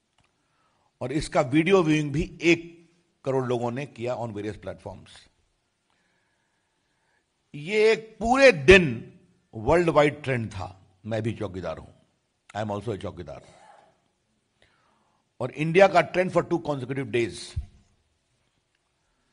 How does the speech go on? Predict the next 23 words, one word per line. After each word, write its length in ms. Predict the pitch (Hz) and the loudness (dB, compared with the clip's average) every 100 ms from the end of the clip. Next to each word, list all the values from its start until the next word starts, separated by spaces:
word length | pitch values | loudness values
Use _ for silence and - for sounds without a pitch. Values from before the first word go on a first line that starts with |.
| _ _ _ _ _ _ 151 | _ _ _ _ _ _ -16
The 40 | 139 185 | -12 -8
point 220 | 262 262 | -8 -6
I 180 | 240 226 | -6 -8
am 60 | |
trying 340 | 180 190 196 196 | -8 -8 -6 -6
to 60 | |
highlight 480 | 120 120 139 139 - | -4 0 0 0 0
is 160 | 135 120 - - - - _ _ _ _ - | -4 -4 -8 -12 -14 -14 _ _ _ _ -12
that 120 | 135 107 | -12 -8
मैं 260 | 139 180 | 0 0
भी 160 | 180 214 | 0 -4
चौकीदार 600 | - 160 - 135 131 135 | -2 -2 -2 0 4 4
हूं 500 | 110 151 208 233 226 - _ _ 131 | 2 -2 -2 -2 -8 -20 _ _ -6
has 160 | 135 92 | -6 -6
become 420 | 117 - 151 165 160 | -10 -8 -8 -10 -12
a 80 | 123 95 85 | -14 -12 -4
big 120 | 165 143 - - | -4 -4 -14 -10
people 280 | 123 135 117 | -8 -8 -8
movement। 560 | 107 95 82 69 - - _ _ _ _ _ _ _ _ _ _ _ _ _ _ _ _ 117 | -10 -12 -18 -20 -20 -20 _ _ _ _ _ _ _ _ _ _ _ _ _ _ _ _ -4
मैं 240 | 127 139 | 0 2
भी 140 | 170 | 0
चौकीदार 520 | 175 156 131 135 135 127 | 0 -2 0 4 4 4
हूं, 520 | 123 143 190 - | 0 -4 -8 -18